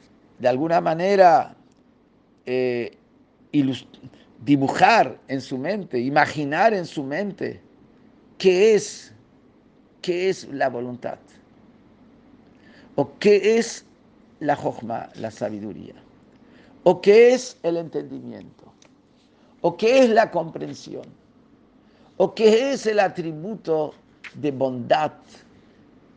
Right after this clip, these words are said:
y compasión o similares. Cuando él quiere esto, imaginarlo en su mente para pensar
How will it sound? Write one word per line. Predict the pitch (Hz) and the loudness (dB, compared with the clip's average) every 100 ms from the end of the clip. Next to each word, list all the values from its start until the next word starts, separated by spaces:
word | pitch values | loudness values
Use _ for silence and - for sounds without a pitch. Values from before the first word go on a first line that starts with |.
| _ _ _ _ _ _ - - - | _ _ _ _ _ _ -20 -18 -10
y | 131 | -10
compasión | - 123 113 120 - 123 127 117 95 _ _ _ _ _ _ - | -4 -4 -2 -4 -2 -2 -2 -4 -12 _ _ _ _ _ _ -8
o | 139 | -6
similares. | - 127 113 104 95 120 - - _ _ _ - _ - | -4 -6 -4 -4 -4 -8 -12 -20 _ _ _ -20 _ 0
Cuando | 156 185 | 2 2
él | 247 165 | 0 -2
quiere | 220 233 196 208 | -6 0 2 2
esto, | 214 - 170 123 - | 0 0 0 0 -4
imaginarlo | 175 156 151 - 147 165 208 185 139 95 - _ _ _ _ - | -8 -6 -6 -6 -8 -4 -2 -2 -6 -10 -18 _ _ _ _ -6
en | 151 | -6
su | 143 151 | -4 -6
mente | 147 175 185 147 127 95 | -4 -2 -4 -2 -2 -2
para | - 73 - - _ _ - | -4 -6 -8 -16 _ _ -6
pensar | 135 127 - 202 170 | -6 -4 0 2 0